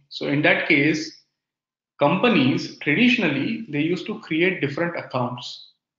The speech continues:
Okay, so same account, let's say for example, if it's the asset account, there will be two separate asset accounts created, one for your India gap and second is for your I F R S. And whenever you want to do the reporting,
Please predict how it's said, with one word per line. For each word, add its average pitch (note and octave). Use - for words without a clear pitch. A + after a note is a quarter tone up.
Okay, C3+
so E3
same F#3+
account, F#3+
let's E3
say F3
for E3+
example, D#3+
if D3+
it's D3+
the D#3
asset E3+
account, F3
there D3+
will D#3+
be F3+
two A3
separate F#3+
asset F3
accounts E3
created, D3+
one D#3
for D3
your C3+
India E3
gap F3
and D3
second D3
is -
for C#3
your C3
I C3
F B2+
R -
S. -
And C3+
whenever E3
you E3
want D#3
to D3+
do D3+
the D3
reporting, F#3+